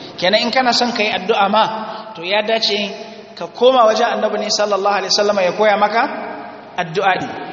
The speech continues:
In ya koya maka addu'an, sai ka zo kuma ka roƙi Allah madaukakin sarki.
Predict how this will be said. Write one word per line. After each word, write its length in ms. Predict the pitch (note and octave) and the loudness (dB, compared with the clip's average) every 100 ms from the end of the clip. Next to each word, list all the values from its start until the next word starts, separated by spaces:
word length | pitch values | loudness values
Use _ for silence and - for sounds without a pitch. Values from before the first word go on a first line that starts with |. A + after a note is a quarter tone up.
| - | -6
In 140 | A3+ A#3 | 0 2
ya 80 | A#3 | 2
koya 300 | A#3+ B3+ A3 | 2 2 4
maka 320 | A3 G#3+ F3+ | 2 2 0
addu'an, 580 | F3+ G#3+ G3+ G#3+ - - | 0 2 0 -2 -10 -6
sai 220 | - G#3+ | -2 0
ka 100 | G#3 | 0
zo 140 | F#3+ G3 | 0 0
kuma 220 | G#3 A3 | 0 0
ka 160 | A3 | 2
roƙi 240 | F#3 F3+ G3 | 0 0 2
Allah 240 | G3+ F3+ | 2 2
madaukakin 400 | F3+ E3+ C3 C#3 | 0 -2 -4 -10
sarki. 320 | C#3 C3+ A#2+ | -10 -10 -12